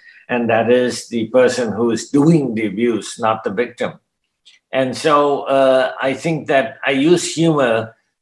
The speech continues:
to bring a person to the serious point I want to make at the end of the spot, uh, because I think that the person has to internalize the message, has, and we have to use a lot of creativity in, in reaching people.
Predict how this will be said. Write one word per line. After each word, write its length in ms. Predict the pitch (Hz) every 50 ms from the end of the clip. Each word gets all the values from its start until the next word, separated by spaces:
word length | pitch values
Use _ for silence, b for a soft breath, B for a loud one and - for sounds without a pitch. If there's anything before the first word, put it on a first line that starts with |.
| _ -
to 180 | 151 135 117
bring 400 | 101 113 156 175 170 170 170 165
a 80 | 147 131
person 720 | - - 139 147 147 147 - - 143 135 127 123 123 120 117
to 120 | 135 139
the 100 | 131 123
serious 480 | 117 - - 143 135 135 127 120 - -
point 380 | - 139 135 131 127 117 101
I 80 | 127 120
want 280 | 117 120 120 117 104 -
to 60 | 123
make 360 | 120 123 120 120 117 101 -
at 120 | 117 110
the 140 | 104 113 - - 117
end 260 | 131 135 135 135 127
of 160 | 117 113 98
the 120 | 107 113 110
spot, 520 | - - - - 123 117 110 98 95 92 - - _ _ _ _ _ _ _
uh, 600 | - 110 113 113 117 117 117 113 110 107 95 - 117
because 320 | 113 123 110 120 110 113
I 160 | 131 120 120
think 320 | 110 - 135 139 127 107 135
that 160 | 135 131 120
the 80 | 131
person 420 | 127 - 131 131 123 - - 131 117
has 240 | 117 131 123 - -
to 160 | - 120 - _ -
internalize 920 | 165 160 160 151 - - 135 127 117 107 113 113 113 113 113 110 107 -
the 60 | 120
message, 600 | 117 113 110 110 - - 120 113 113 98 - -
has, 320 | - 113 113 120 113 - -
and 380 | 107 113 110 95 120 127 131 135
we 120 | 151 156
have 180 | 156 160 160 -
to 100 | - 147
use 240 | 147 151 151 143 -
a 80 | -
lot 180 | 131 131 131 123
of 100 | 120 -
creativity 840 | - 127 120 117 117 113 - 127 120 117 120 110 120 117 113 113 - b b b b b b b b _ -
in, 220 | 123 123 117 110 117
in 260 | - 127 123 120 113
reaching 420 | 120 127 120 - - 127 120 110
people. 600 | 110 123 120 117 117 113 107 107 107 117 117 -